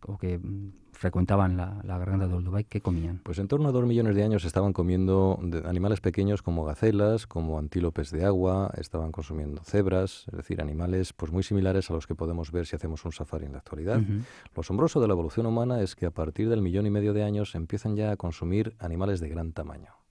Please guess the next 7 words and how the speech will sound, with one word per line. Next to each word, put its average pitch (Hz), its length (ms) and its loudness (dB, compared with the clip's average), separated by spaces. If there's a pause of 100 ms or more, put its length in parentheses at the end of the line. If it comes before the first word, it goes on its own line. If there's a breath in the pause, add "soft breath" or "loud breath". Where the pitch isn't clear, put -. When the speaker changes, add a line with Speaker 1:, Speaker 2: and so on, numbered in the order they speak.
(160)
Speaker 2:
animales 87 560 -8 (100)
de 85 240 -8
lo 80 80 -12
que 78 80 -12
llamamos 85 320 -2
la 87 80 -2
megafauna, 92 640 0